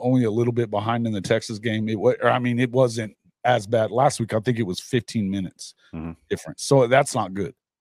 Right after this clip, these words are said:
Speaker 1: Um,
Speaker 2: Right.
Speaker 1: you, a-, and when you have a team that's, that's tempo,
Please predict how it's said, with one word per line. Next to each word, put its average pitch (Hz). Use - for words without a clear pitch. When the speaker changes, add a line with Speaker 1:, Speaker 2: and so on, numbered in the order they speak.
Speaker 1:
Um, 120
Speaker 2:
Right. 80
Speaker 1:
you, 151
a-, 156
and 196
when 226
you 208
have 151
a 139
team 139
that's, 127
that's 127
tempo, 143